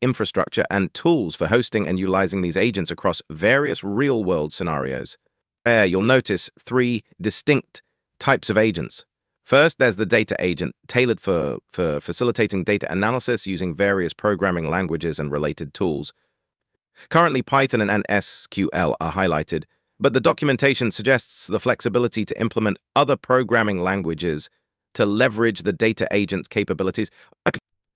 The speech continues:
Next, there's the plugins feature, boasting a diverse array of two hundred daily tools for tackling various tasks.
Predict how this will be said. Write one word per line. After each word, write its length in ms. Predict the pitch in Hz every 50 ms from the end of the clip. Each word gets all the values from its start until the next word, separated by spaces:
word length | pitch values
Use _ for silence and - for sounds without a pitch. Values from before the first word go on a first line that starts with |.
| _ _ -
Next, 360 | 123 143 131 - - - - _ -
there's 220 | 101 104 98 87
the 100 | - 87
plugins 380 | - - 127 135 123 107 90 -
feature, 380 | 92 78 67 - 87 80 82 _ -
boasting 360 | 131 139 139 - - 143 117
a 40 | 101
diverse 580 | 85 104 98 95 78 104 123 131 131 127 - -
array 300 | - 104 101 101 98 92
of 80 | 90 82
two 200 | - - 127 110
hundred 400 | 98 107 101 87 90 78 76 -
daily 320 | - 110 117 117 120 117
tools 320 | 98 - 107 87 82 82 -
for 100 | - 78
tackling 460 | - - 110 101 - 101 95 92 82
various 360 | 85 85 82 82 82 76 -
tasks. 520 | - - 92 78 64 - - - - -